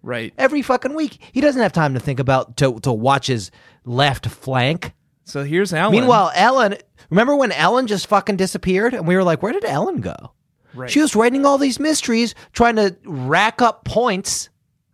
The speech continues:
Speaker 2: Rack up a
Speaker 1: Establish a
Speaker 2: fucking
Speaker 1: new canon.
Speaker 2: new canon.
Speaker 1: David Mike with his soft little
Speaker 2: With her
Speaker 1: curls.
Speaker 2: character Bible in this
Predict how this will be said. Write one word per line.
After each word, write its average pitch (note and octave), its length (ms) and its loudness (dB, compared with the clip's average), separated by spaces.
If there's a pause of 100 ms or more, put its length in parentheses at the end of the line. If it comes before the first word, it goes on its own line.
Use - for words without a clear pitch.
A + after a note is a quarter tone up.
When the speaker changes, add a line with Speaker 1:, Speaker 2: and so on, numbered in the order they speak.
(160)
Speaker 2:
Rack G#3 220 4
up A3+ 80 4
a - 20 6
Speaker 1:
Establish G3 120 2
a - 20 -2
Speaker 2:
fucking F3+ 240 2
Speaker 1:
new F#3+ 140 2
canon. F3 600 -6 (100)
Speaker 2:
new E3+ 360 4
canon. C#4 760 -2
Speaker 1:
David B2+ 340 -6
Mike B2+ 360 -12
with A#2 120 -18
his A#2 140 -12
soft - 640 -4
little C3 260 -6
Speaker 2:
With D#3 160 4
her G3 120 6
Speaker 1:
curls. C#4+ 120 2
Speaker 2:
character C#3+ 380 -2
Bible B2 500 -2 (160)
in F#3+ 160 2
this G3+ 280 0